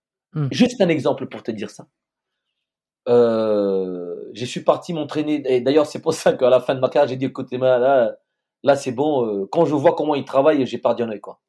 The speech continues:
Speaker 2: Euh, je suis parti, euh, au camp, camp, euh, Camp Pendleton,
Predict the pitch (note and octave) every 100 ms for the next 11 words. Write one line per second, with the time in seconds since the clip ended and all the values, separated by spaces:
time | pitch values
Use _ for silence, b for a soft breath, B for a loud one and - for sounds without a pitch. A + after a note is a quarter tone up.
0 | _ b b b b A2+ A#2+ A2 C3 D3
1 | C#3 F3 D#3 C#3+ C3 B2 A#2+ A2+ A2 G2+
2 | _ _ _ C3 C3 D#3 D3+ D#3+ C#3 C3+
3 | B2 - B2+ B2 F3+ D#3 E3+ D#3 C#3 A2+